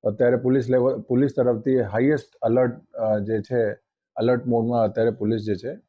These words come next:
અ, આપની કામગીરી, અ, કરી રહી છે. સાથે સાથે સોશિયલ મીડિયામાં પણ કોઈ ખોટા મેસેજ વાયરલ ના થાય,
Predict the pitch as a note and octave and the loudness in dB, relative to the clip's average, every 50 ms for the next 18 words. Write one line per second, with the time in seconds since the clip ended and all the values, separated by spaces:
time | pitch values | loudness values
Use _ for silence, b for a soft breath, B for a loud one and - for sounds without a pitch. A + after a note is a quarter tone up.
0 | _ _ _ _ _ _ - - G#2+ G2+ G2+ G2+ F#2+ - - F2+ - - A2+ G#2 | _ _ _ _ _ _ -12 -8 -6 -4 -4 -6 -6 -10 -14 -14 -10 -10 -8 -4
1 | A2+ G#2+ G#2+ A2 G#2+ G#2+ B2+ C3 - - - G#2+ G2+ G2 F#2+ A#2 A2 A2 G#2+ G2+ | -2 -2 0 0 0 0 -2 -2 -4 -4 -4 -4 -4 -4 -4 -4 -4 -2 -2 -2
2 | G2 F#2+ E2 - B2+ - - - B2 A#2+ A#2 C#3 C3+ A#2 B2+ B2 A#2+ C3+ C3 G#2 | -2 -4 -6 -8 -12 -12 -10 -6 -6 -4 -2 -2 -2 0 0 0 0 0 -2 -2
3 | - C#3 A#2+ A#2 - C#3 C#3 C3+ C3+ C3 C3+ C3 C3 B2+ C3 B2 A#2+ C3+ C3 B2 | -2 -2 -2 0 0 -2 -2 0 0 2 2 2 2 2 0 -2 0 -2 -2 -2
4 | G#2+ F#2 - _ _ _ _ _ _ _ _ _ _ _ _ _ - B2 B2+ C3 | -2 -6 -12 _ _ _ _ _ _ _ _ _ _ _ _ _ 0 2 2 2
5 | B2 - - B2 A2+ A2 C3+ B2+ B2+ B2 A#2 - C3+ A#2+ A2+ A2+ A2 A2 B2 B2 | 0 0 -2 -2 0 2 2 2 2 0 0 0 -2 0 2 2 4 4 4 2
6 | B2 B2 A#2+ A#2 G#2 A2+ A2 A2+ A#2+ A#2+ | 2 0 -2 -4 -2 -2 0 0 0 0